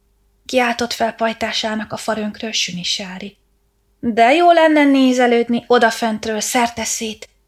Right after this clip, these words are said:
hogy nyílik a pipacs nárcisz levendula százszor szép.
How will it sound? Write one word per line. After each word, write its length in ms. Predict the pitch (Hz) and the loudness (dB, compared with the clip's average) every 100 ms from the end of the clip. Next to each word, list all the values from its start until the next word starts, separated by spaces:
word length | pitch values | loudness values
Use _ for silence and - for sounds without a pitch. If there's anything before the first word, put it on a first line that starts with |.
| _ _ - | _ _ 2
hogy 220 | 359 247 | 4 4
nyílik 340 | 247 233 226 | 4 2 0
a 60 | 226 | -2
pipacs 440 | 262 240 220 - | -2 -2 -4 0
nárcisz 520 | 240 214 214 - 226 | 0 0 -4 -6 -4
levendula 560 | 220 214 214 214 214 202 | -4 -2 -2 -2 -4 -6
százszor 600 | - 226 202 - 220 208 | -6 -6 -6 -6 -6 -6
szép. 480 | - 220 214 - | -6 -6 -8 -14